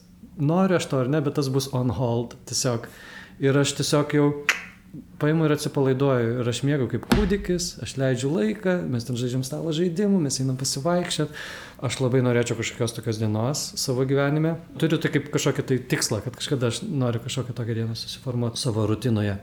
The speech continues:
tobuloje savaitėje. Kad būtų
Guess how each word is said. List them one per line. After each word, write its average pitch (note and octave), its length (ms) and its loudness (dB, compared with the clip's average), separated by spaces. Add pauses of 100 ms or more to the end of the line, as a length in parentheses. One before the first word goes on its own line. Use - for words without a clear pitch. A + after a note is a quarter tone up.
(140)
tobuloje A2 480 2
savaitėje. A2 640 -2 (840)
Kad A2+ 220 0
būtų B2+ 440 2